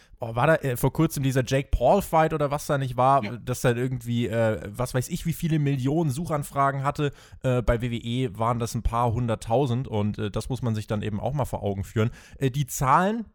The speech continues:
Speaker 1: die Streaming-Zahlen zu Mania, die gibt es nicht. Die will Peacock nicht, äh, rausgeben, aber Nick Khan hat das natürlich auch in einem schönen Twist verpackt. Er meinte, ja, also das ist eigentlich immer ein gutes Zeichen, wenn die die Zahlen nicht rausgeben wollen.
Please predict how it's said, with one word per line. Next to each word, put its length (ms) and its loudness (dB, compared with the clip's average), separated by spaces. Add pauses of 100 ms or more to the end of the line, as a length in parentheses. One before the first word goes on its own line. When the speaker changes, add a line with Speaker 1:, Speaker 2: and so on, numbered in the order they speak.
Speaker 1:
die 280 2
Streaming-Zahlen 760 2
zu 160 -4
Mania, 320 0
die 140 -2
gibt 220 0
es 160 0
nicht. 260 4 (180)
Die 200 -2
will 160 2
Peacock 600 0
nicht, 280 -4
äh, 200 -4
rausgeben, 500 0
aber 300 4 (200)
Nick 220 0
Khan 260 6
hat 120 0
das 100 -2
natürlich 380 -2
auch 100 0
in 80 0
einem 140 0
schönen 240 -2
Twist 220 -4
verpackt. 340 0
Er 80 -2
meinte, 320 0 (220)
ja, 160 2
also 200 0
das 160 -2
ist 80 -10
eigentlich 460 2
immer 120 6
ein 120 2
gutes 340 -2
Zeichen, 340 2
wenn 120 2
die 100 0
die 160 -8
Zahlen 320 2
nicht 160 -2
rausgeben 540 -2
wollen. 180 -2